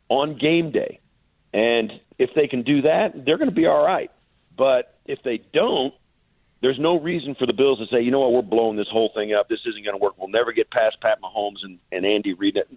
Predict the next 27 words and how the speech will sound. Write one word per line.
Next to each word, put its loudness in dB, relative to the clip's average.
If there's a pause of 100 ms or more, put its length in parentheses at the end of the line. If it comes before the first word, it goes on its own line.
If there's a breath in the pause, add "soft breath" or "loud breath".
It's, 0
there's, 2
I 2
don't -2
think -2
there 2
needs 0
to -14
be 0
any 4
of 2
that 0
because -6
this 0
is -14
a -4
team 0
that's -2
good 2
enough 0
to -20
beat -2
anybody 2
when -2
they -6
play -2
well. -6